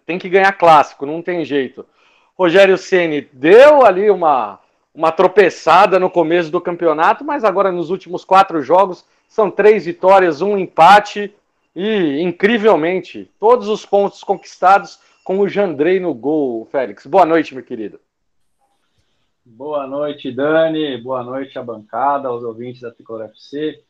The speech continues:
Speaker 2: aos ouvintes do Portão Cast. É, hoje o programa raiz, hein? Com vitória em clássico, vamos falar muito de futebol, de campo.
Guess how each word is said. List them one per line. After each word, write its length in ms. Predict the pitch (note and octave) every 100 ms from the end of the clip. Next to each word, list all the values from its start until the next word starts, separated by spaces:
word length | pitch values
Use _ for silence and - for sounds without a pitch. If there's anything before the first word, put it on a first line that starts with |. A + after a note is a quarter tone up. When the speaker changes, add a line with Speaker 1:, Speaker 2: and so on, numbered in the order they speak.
| _ - _ _ _
Speaker 2:
aos 240 | B2+ D#3 D3+
ouvintes 1000 | C#3 B2 C#3+ C#3 C#3 A#2 A2+ - - _ -
do 180 | C#3 C3
Portão 540 | _ B2+ B2+ A#2 G#2+
Cast. 640 | D3+ E3 E3 - F3 E3+ - _ _ _ _ -
É, 640 | C#3 F#3+ G3+ G3 F#3 D#3
hoje 220 | C#3 F#3 G3+
o 40 |
programa 300 | G#3+ G#3 A3
raiz, 420 | G3+ D3+ E3+ D#3
hein? 240 | D3 F3+ F3
Com 160 | D3+
vitória 380 | C#3 B2 C#3 A#2+
em 80 | G#2
clássico, 600 | A#2 C#3+ E3 D#3 - C#3
vamos 120 | C3+
falar 200 | C#3 C3
muito 200 | C3+ C3+
de 80 | B2
futebol, 540 | B2+ _ A2+ B2 D3
de 80 | B2+ B2
campo. 800 | C#3 D#3 E3+ D#3+ - F3 E3